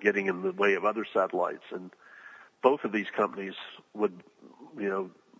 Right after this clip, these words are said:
believe that they would be able to use their spacecraft to, uh, you know, essentially rescue an, an out-of-control satellite or a satellite stranded in a low orbit. That happens sometimes on, when there's a launch issue.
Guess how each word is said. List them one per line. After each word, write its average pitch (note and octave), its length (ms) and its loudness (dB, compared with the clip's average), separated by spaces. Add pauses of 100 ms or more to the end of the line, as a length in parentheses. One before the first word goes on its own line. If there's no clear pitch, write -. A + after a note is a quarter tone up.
(400)
believe A2 280 0
that G2 120 -4
they A2 100 4
would G2+ 120 -2
be G#2 120 4
able F#2+ 140 0
to G2 100 2
use F#2+ 260 -2
their G2 120 0
spacecraft G2+ 720 -2 (140)
to, F#2+ 320 -2
uh, - 180 -6 (880)
you G2 80 -4
know, F2+ 100 -2 (160)
essentially G2 320 0
rescue F#2+ 560 0
an, F2+ 220 -4
an F2 180 -6
out-of-control F#2 680 -2
satellite F2 440 0
or F2 100 -6
a - 20 -10
satellite G2 440 2
stranded F#2+ 440 0
in F#2+ 100 0
a F#2+ 80 0
low G2 220 2
orbit. F#2+ 440 0
That F2 160 0
happens F2+ 360 -2 (800)
sometimes F#2 500 -4
on, F2+ 300 -8
when F#2 140 -10
there's F2+ 180 -8
a F#2 40 -4
launch F2+ 400 -2
issue. F2 400 -10